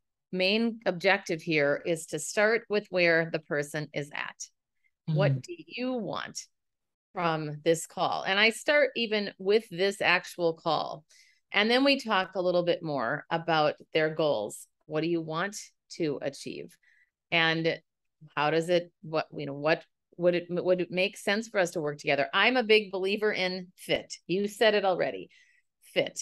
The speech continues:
Speaker 1: I am not trying to win over every single person. <laughs> To me, that is
Speaker 2: Right.
Speaker 1: not the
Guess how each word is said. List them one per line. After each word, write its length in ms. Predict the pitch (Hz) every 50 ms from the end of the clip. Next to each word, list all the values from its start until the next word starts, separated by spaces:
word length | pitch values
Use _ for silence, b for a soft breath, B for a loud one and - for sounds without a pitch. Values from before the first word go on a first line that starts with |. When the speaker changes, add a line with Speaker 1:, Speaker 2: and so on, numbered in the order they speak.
| - - _ _
Speaker 1:
I 140 | - 185 196
am 160 | 214 220 220
not 240 | 220 220 233 240 240
trying 480 | - - 240 220 214 214 214 214 214 208 208 -
to 320 | 226 202 190 185 185 - -
win 340 | 160 147 156 170 190 196 214
over 280 | 214 220 202 208 202
every 240 | 185 175 170 175 180
single 320 | 175 - 180 170 170 160 160
person. 440 | - 156 131 135 - - 180 156 156 -
<laughs> 80 | - -
To 60 | 269
me, 140 | 254 226 196
that 200 | 190 185 180 185
is 200 | 180 165 165 - b b b -
Speaker 2:
Right. 160 | 143 170 170
Speaker 1:
not 300 | 165 160 165 170 180 185 -
the 80 | 233